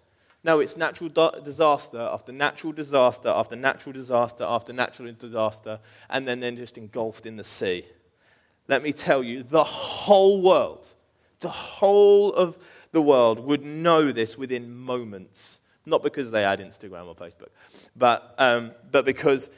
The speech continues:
they would have been under the tyranny of Egypt at that time. They were free too, right? They would be subject to Egypt very much so. If it was now, it would be trending on Instagram, Facebook, Twitter, whatever. It'd be like, hashtag Egypt's fallen,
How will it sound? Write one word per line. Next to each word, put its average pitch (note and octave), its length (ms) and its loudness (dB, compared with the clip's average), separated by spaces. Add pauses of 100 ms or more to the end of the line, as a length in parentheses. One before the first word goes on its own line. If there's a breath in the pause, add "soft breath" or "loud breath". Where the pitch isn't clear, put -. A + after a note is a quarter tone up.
they D3+ 160 2
would D3+ 200 -2
have B2+ 200 -18
been D3 280 -4
under D3+ 260 -2
the B2 140 -10
tyranny C#3 640 -8
of A2 120 -4
Egypt A2+ 480 -8
at - 100 -8
that G#2+ 200 -4
time. F#2+ 380 -12 (280 soft breath)
They D3 280 0
were C3+ 120 -4
free A#2+ 320 -6
too, - 380 -10 (1040)
right? B2 260 -6
They C3+ 140 2
would B2 140 -2
be B2 100 -10
subject - 640 -4
to G#2+ 260 -6
Egypt A2+ 380 -8
very A#2 300 0
much A2+ 240 -4
so. C#2+ 280 -10 (720)
If C3+ 160 -8
it D#3+ 60 0
was C3+ 160 -8
now, C#3+ 340 2
it C#3 80 0
would B2+ 140 -4
be C3 120 0
trending C3+ 640 -4
on B2 300 -4
Instagram, B2+ 600 -6
Facebook, B2+ 460 -8
Twitter, A#2+ 520 -4 (260 soft breath)
whatever. A#2 480 0 (840)
It'd A#2+ 100 -16
be B2 80 -8
like, A#2 220 0
hashtag C3 420 -2
Egypt's D3+ 340 -4
fallen, C#3 460 -4